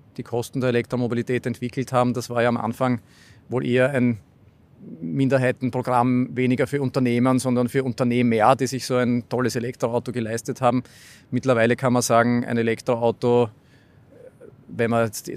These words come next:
den, das internationale Angebotsportfolio ansieht, äh, ist durchaus leistbar geworden. Also das heißt, da sind wir in der,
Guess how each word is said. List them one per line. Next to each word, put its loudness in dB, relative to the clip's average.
den, -2
das -14
internationale 4
Angebotsportfolio 0
ansieht, -2
äh, 0
ist -6
durchaus 0
leistbar -4
geworden. 2
Also -2
das -8
heißt, -6
da -6
sind -2
wir 2
in -2
der, 2